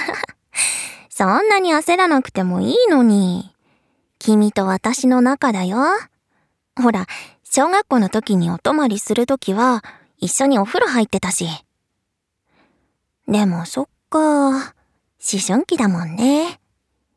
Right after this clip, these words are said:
興奮しちゃうか。そうか、そうか。<laughs> え？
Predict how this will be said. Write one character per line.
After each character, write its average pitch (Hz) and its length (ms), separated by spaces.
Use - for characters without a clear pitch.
興 190 320
奮 349 300
し - 180
ち - 80
ゃ 381 120
う - 20
か。 339 420
そ 220 340
う - 20
か、 - 180
そ 240 240
う 453 100
か。 339 360
<laughs> 466 80
え？ 247 120